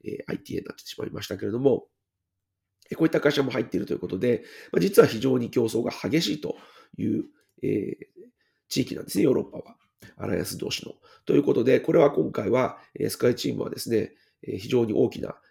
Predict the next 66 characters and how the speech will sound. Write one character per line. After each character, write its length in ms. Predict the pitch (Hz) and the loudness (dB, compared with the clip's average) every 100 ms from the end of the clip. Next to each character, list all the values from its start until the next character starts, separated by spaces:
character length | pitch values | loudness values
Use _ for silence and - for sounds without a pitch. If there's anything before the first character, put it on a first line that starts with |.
| _ | _
え 260 | - - - | -8 -8 -8
ー、 40 | - | -12
ま 60 | |
あ、 40 | - | -4
メ 100 | 90 | -4
ン 100 | - | -4
バ 100 | - | -8
ー 40 | |
を 60 | - | -8
得 140 | - | -6
た 200 | - - _ - | -8 -10 _ -12
と 60 | |
い 40 | - | -10
う 20 | |
こ 100 | - | -8
と 100 | 101 | -6
に 80 | - | -4
な 80 | 113 | -4
っ 40 | - | 6
て、 160 | 190 | 6
ま 120 | 135 | 6
あ、 20 | 113 | 2
逆 200 | 110 101 | 2 2
に 40 | |
言 80 | 147 | 2
え 20 | |
ば 120 | 123 | 0
ス 40 | - | -2
タ 100 | 101 | -4
ー 20 | |
ア 20 | |
ラ 60 | 98 | -4
イ 20 | |
ア 20 | |
ン 20 | |
ス 40 | 98 | -6
に 60 | |
と 60 | 107 | -8
っ 20 | |
て 80 | 107 | -8
は 60 | |
非 60 | - | -6
常 120 | - | -8
に 60 | 92 | -8
痛 180 | - - | -8 -6
手 80 | 95 | -6
に 80 | |
な 80 | 82 | -8
る 100 | - | -10
の 80 | - | -12
で 80 | - | -12
は 80 | - | -12
な 100 | - | -10
い 40 | |
か 100 | - | -2
な 140 | 165 | -2
と 80 | 156 | 0
い 40 | 110 | -4
う 20 | |
ふ 40 | |
う 60 | - | -10
に 60 | - | -16
感 160 | - | -18
じ 60 | - | -18
ま 80 | - | -16
す。 220 | - - | -16 -18